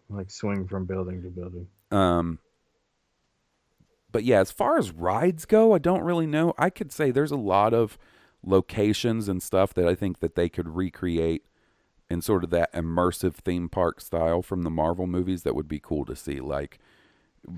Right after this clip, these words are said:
Speaker 2: Tony Stark's armory. So you go in there and all the different Iron Man suits
Speaker 1: You know,
Speaker 2: are
Speaker 1: a
Speaker 2: set up and
Speaker 1: replica of the
Speaker 2: stuff.
Speaker 1: Avenger Tower, right?
Speaker 2: Yeah.
Speaker 1: Like, yeah.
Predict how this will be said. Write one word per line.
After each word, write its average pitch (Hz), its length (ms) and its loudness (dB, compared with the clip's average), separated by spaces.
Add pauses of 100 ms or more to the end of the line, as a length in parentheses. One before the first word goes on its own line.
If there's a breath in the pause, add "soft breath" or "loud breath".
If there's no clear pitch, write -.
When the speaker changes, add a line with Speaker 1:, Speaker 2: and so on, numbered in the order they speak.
Speaker 2:
Tony 107 320 2
Stark's - 520 2
armory. 95 680 2
So - 120 -4
you 90 140 0
go 95 220 6
in 92 80 -2
there 92 180 2
and 82 140 -2 (100)
all 90 380 6
the 87 100 -2
different 90 420 -2
Iron 85 360 -2
Man 90 260 -2
suits - 240 2
Speaker 1:
You 320 60 10
know, 247 100 10
Speaker 2:
are 190 60 4
Speaker 1:
a - 20 4
Speaker 2:
set - 40 6
up 190 80 4
and 196 40 4
Speaker 1:
replica 208 440 6
of 190 80 6
the 202 60 4
Speaker 2:
stuff. 180 80 6
Speaker 1:
Avenger 180 360 2
Tower, 170 400 2
right? 131 260 4
Speaker 2:
Yeah. 120 220 4
Speaker 1:
Like, 131 200 0
yeah. 147 260 2